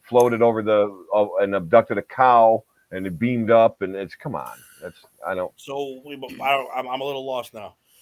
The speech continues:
Speaker 2: Are you saying you don't believe in aliens now?
Speaker 1: I do. I do believe. No, I hundred percent believe in aliens. I hundred million percent believe in aliens. I just don't believe the an-, like Jason was saying.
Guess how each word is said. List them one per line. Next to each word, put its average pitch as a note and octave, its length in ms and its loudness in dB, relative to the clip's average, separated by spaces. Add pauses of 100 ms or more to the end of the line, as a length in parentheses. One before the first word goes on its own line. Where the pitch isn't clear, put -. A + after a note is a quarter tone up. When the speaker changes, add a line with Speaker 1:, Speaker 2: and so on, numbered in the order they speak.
(160)
Speaker 2:
Are A#2+ 80 -8
you C3+ 120 -6
saying C#3+ 320 -6
you C#3 120 -14
don't D3+ 160 -6
believe F3 180 -8
in F3 60 -8
aliens F#3+ 360 -4
now? G#3+ 300 -8 (480)
Speaker 1:
I D3+ 140 8
do. G3 260 2
I F3 160 8
do A3 160 4
believe. E3+ 320 2
No, D3 140 6
I D#3 160 10
hundred E3+ 240 4
percent C3+ 260 -2
believe A2+ 240 -4
in G2 80 -8
aliens. D#2+ 440 -8
I A#2 120 6
hundred A#2 400 -2 (120)
million A#2 800 -4
percent G#2+ 340 -6
believe F#2 240 -8
in F2 60 -10
aliens. F2 320 -8 (100)
I C#3+ 160 6
just D3+ 280 -4
don't C#3+ 260 4
believe A#2 540 -4
the G2+ 320 -6
an-, A2 100 -8
like G2 300 -2
Jason G2+ 580 -4
was F2+ 200 -10
saying. F2+ 320 -6